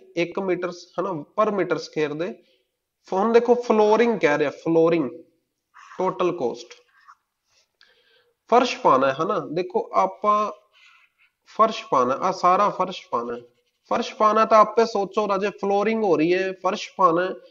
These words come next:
ਤਾਂ ਏਰੀਆ ਦੀ ਗੱਲ ਕਰਦਾ ਪਿਆ। ਕਿੰਦੀ ਗੱਲ ਚੱਲਦੀ ਪਈ ਏ? ਏਰੀਆ ਦੀ। ਏਰੀਆ ਵਾਲਾ ਫਾਰਮੂਲਾ ਲਗਾ ਦਿਓ ਜੀ, total cost upon unit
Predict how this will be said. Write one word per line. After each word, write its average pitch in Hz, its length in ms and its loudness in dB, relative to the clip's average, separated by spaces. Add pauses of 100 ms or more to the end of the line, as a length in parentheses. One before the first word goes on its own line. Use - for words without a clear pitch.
(220)
ਤਾਂ 226 80 2 (180)
ਏਰੀਆ 202 440 4
ਦੀ 214 120 0
ਗੱਲ 175 260 2
ਕਰਦਾ 135 400 -2
ਪਿਆ। 117 200 -4 (640)
ਕਿੰਦੀ 202 280 -4
ਗੱਲ 190 240 0
ਚੱਲਦੀ 180 380 -2
ਪਈ 180 180 -6
ਏ? 214 220 -4 (1200)
ਏਰੀਆ 139 360 2
ਦੀ। 120 220 -8
ਏਰੀਆ 185 340 4
ਵਾਲਾ 214 200 0
ਫਾਰਮੂਲਾ 202 500 -2
ਲਗਾ 151 300 0
ਦਿਓ 143 140 -4
ਜੀ, 131 240 -12 (120)
total 170 400 -2
cost 170 720 -4 (1000)
upon 165 500 2 (1800)
unit 208 300 -2